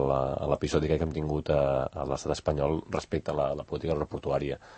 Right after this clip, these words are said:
Aeroports com el de Ciudad Real, el de Castelló, que estan, eh, s'han fet i no estan, estan parats, o sigui, no, no s'utilitzen, eh? O el de, o el d'Osca.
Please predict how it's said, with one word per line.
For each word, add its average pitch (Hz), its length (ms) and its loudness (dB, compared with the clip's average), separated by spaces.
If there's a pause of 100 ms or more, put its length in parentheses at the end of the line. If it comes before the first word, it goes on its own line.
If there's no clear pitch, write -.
(140)
Aeroports 76 400 -2
com 82 160 0
el 78 80 2
de 76 80 2
Ciudad 76 240 2
Real, 78 400 4
el 73 80 0
de 71 80 -4
Castelló, 78 400 2
que - 80 0
estan, 95 220 2 (420)
eh, 80 240 2
s'han 95 160 2
fet 101 240 6
i 95 60 2
no 87 100 2
estan, 80 300 4 (100)
estan 78 220 -2
parats, 78 340 0
o - 80 -14
sigui, 78 220 -2
no, 76 160 0
no 80 100 -4
s'utilitzen, 76 560 -8
eh? 101 80 -4
O 85 220 -4
el 78 100 -2
de, 73 80 2 (140)
o 78 100 0
el 76 80 0
d'Osca. 78 320 2